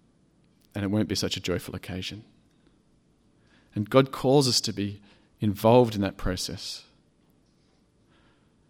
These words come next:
and to encourage each other in that process. We have these unique qualities as the body of Christ. We have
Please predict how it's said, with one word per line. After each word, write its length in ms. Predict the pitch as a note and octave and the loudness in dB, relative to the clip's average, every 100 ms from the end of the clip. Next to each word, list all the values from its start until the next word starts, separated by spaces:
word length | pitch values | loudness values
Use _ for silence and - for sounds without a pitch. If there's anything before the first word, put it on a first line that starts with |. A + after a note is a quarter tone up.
| - | -16
and 80 | A#2 | -4
to 100 | A2 | -2
encourage 580 | G2+ - - C3 C#3+ A#2+ | -2 -4 -4 0 2 2
each 180 | - F2+ | 0 -4
other 160 | E2 | -6
in 60 | F2+ | -8
that 140 | F2+ | -8
process. 720 | - D#2 E2 - C#3 - - - _ _ _ _ _ _ _ _ _ _ _ _ _ _ _ _ _ _ B2 | -10 -14 -10 -12 -12 -18 -20 -20 _ _ _ _ _ _ _ _ _ _ _ _ _ _ _ _ _ _ 0
We 100 | D3 | 2
have 120 | C#3+ | 6
these 200 | C3+ B2 | 6 6
unique 360 | A#2+ A#2+ C3 | 6 6 4
qualities 600 | - - A2 G#2+ F#2+ F2 | 2 -2 0 0 -4 -6
as 80 | G2 | -8
the 80 | G#2 | -8
body 240 | G2+ G2+ | -6 -4
of 140 | F#2 - | -6 -6
Christ. 260 | G2 F#2+ | -8 -6
We 80 | G#2+ | -4
have 180 | A2+ | -4